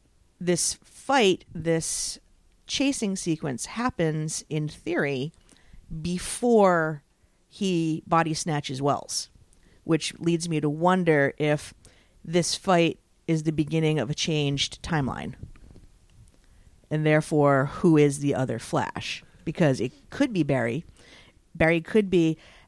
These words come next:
as, as they use the terminology on Doctor Who, a fixed point in time, something that was gonna happen at some point anyway. Um,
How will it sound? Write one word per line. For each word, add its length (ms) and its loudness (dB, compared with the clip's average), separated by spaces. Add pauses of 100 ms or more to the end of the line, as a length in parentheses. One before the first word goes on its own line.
(100)
as, 320 4 (340)
as 180 2
they 80 2
use 240 2
the 80 -4
terminology 580 0
on 80 -2
Doctor 300 -2
Who, 260 2
a 80 6
fixed 320 -2
point 220 4
in 80 -4
time, 400 0 (280)
something 340 -2
that 100 2
was 120 4
gonna 200 2
happen 420 -2
at 140 -4
some 160 -4
point 280 -4 (140)
anyway. 520 0 (760)
Um, 480 2